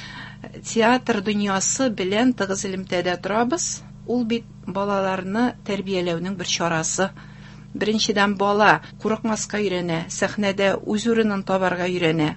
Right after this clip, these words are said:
үз фикерен курыкмыйча әйтергә өйрәнә. Беренче тапкыр сәхнәгә менгәндә әле бала ничектер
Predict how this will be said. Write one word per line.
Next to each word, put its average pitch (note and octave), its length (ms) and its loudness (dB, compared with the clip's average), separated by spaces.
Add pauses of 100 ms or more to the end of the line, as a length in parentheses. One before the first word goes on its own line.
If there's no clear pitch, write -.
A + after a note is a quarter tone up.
үз G#3 240 -2
фикерен G3+ 380 0 (260)
курыкмыйча G3+ 560 0
әйтергә F3 500 -2
өйрәнә. A3+ 480 2 (540)
Беренче G3+ 400 2
тапкыр A#3 280 2
сәхнәгә G3 520 0
менгәндә F3+ 540 -2
әле A3+ 140 0
бала F3 240 -2
ничектер A#3+ 500 -2